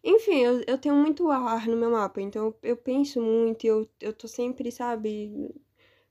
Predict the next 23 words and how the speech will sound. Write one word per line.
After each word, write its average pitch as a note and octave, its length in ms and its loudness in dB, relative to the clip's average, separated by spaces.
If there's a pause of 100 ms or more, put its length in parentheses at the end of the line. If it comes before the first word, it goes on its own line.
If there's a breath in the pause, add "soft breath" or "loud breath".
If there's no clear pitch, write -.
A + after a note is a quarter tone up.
pulando A#3 460 2
de A#3 100 0
um A#3 60 4
lugar A3+ 260 0
pro B3 220 -2
outro A3+ 440 0
e A#3 60 0
eu A#3 140 0
não, C#4 520 0
eu C4+ 80 -2
não C#4+ 120 4
con-, D#4 260 -2
eu B3+ 100 -2
não, C4+ 200 -2
eu B3+ 100 -4
tenho C4 140 -2
muita C#4+ 240 0
dificuldade G3+ 500 -6
pra G3+ 120 -14
me F#3+ 100 -10
concentrar, G3+ 560 -12
assim, G3 240 -14
mesmo. F#3+ 580 -6